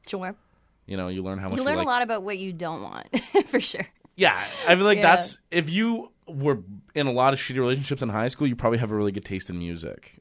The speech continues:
Speaker 2: That's what I always
Speaker 1: Oh.
Speaker 2: say. I feel like, you know.
Speaker 1: I've not heard that before.
Speaker 2: Never
Speaker 1: That's
Speaker 2: heard that
Speaker 1: interesting.
Speaker 2: before? You,
Speaker 1: No.
Speaker 2: you know, you start listening to the sad shit back.
Speaker 1: Oh,
Speaker 2: like,
Speaker 1: okay. I
Speaker 2: yeah.
Speaker 1: get what you're saying. I,
Speaker 2: Like, if
Speaker 1: I
Speaker 2: I ever meet, like,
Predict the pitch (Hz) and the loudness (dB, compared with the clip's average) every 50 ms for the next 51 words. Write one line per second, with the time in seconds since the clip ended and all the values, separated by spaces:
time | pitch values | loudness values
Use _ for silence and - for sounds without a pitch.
0 | _ - 113 113 113 - 113 104 101 101 98 95 - 123 165 311 415 587 698 679 | _ -2 -2 -2 -2 0 0 2 4 4 2 2 2 0 0 0 2 2 2 4
1 | 571 - 285 226 208 202 185 175 185 143 131 - - 170 165 151 143 - 143 151 | 4 4 4 4 2 0 -2 -4 -4 -6 -6 -2 0 2 2 0 0 -2 -4 -2
2 | 147 131 104 101 127 143 - _ - - 247 262 262 247 262 262 - 226 254 294 | 0 0 -2 -4 -6 -10 -12 _ -2 0 0 2 2 4 2 2 2 0 -2 -2
3 | 392 508 302 254 226 233 208 220 208 196 - - 139 143 147 156 156 156 - - | 0 -2 -2 -2 -2 -4 -2 2 4 4 4 4 4 4 4 4 2 2 -2 -4
4 | - 165 170 - 170 175 226 226 - - - 277 233 214 202 196 214 196 190 190 | -4 -4 -4 -4 -4 -2 -2 -2 -2 -2 -2 -2 0 0 0 0 0 0 0 0
5 | 185 190 180 180 170 165 165 - 151 143 147 147 - - 110 85 69 55 - - | 0 -2 -4 -4 -4 -4 -2 -2 0 0 0 -2 -2 -6 -8 -8 -8 -10 -12 -16
6 | _ _ _ - 90 87 185 - 233 240 254 262 269 254 - - 190 202 196 - | _ _ _ -12 -10 -8 -4 0 2 4 4 4 4 2 0 -2 -4 -4 -2 -2
7 | 214 208 214 208 185 160 139 131 - 180 - - 190 151 127 82 - - - 185 | -2 0 0 0 0 -2 -2 0 0 -2 0 -2 -4 -4 -4 -6 -8 -6 -2 -2
8 | 202 202 208 202 180 190 175 170 180 - - - - - 170 - - 196 214 - | 0 2 2 2 0 0 -4 -6 -8 -8 -10 -12 -12 -14 -12 -4 0 2 4 6
9 | 214 214 233 190 208 214 208 196 190 185 170 156 143 139 135 131 | 6 8 8 8 8 6 6 4 2 2 2 2 2 0 0 0